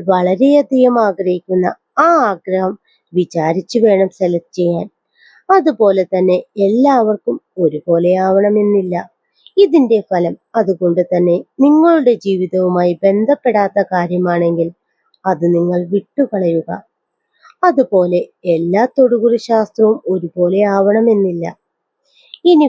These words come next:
ഫലം നോക്കാം. ഇതിൽ നിങ്ങൾ സെലക്ട് ചെയ്തത് ആദ്യത്തെയാണെങ്കിൽ നിങ്ങളുടെ ഫലമാണ് പറയാൻ പോകുന്നത്. നിങ്ങൾ വളരെ സ്നേഹസമ്പന്നരാണ്. ഒരുപാട് പരീക്ഷണങ്ങൾ അനുഭവിച്ചവരാണ്. നിങ്ങൾക്കെതിരെ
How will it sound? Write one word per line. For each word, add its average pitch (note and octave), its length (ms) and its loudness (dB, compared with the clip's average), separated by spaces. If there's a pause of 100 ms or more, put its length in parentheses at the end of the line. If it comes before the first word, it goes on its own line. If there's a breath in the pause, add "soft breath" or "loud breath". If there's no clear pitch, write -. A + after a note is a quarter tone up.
ഫലം G3+ 360 0
നോക്കാം. F3 400 -2 (440)
ഇതിൽ F4+ 300 4 (140)
നിങ്ങൾ G3 320 2 (140)
സെലക്ട് C4+ 380 0
ചെയ്തത് G#3+ 380 2 (260)
ആദ്യത്തെയാണെങ്കിൽ G3+ 1160 0 (440)
നിങ്ങളുടെ F#3+ 540 2 (120)
ഫലമാണ് G3+ 560 0 (120)
പറയാൻ F3+ 360 0 (140)
പോകുന്നത്. F3 640 -2 (540)
നിങ്ങൾ F3+ 360 2 (260)
വളരെ E3 460 0
സ്നേഹസമ്പന്നരാണ്. F#3 1300 -2 (480)
ഒരുപാട് G#3+ 540 0 (100)
പരീക്ഷണങ്ങൾ F3 800 -2 (220)
അനുഭവിച്ചവരാണ്. F#3+ 1120 -2 (560)
നിങ്ങൾക്കെതിരെ D4+ 920 2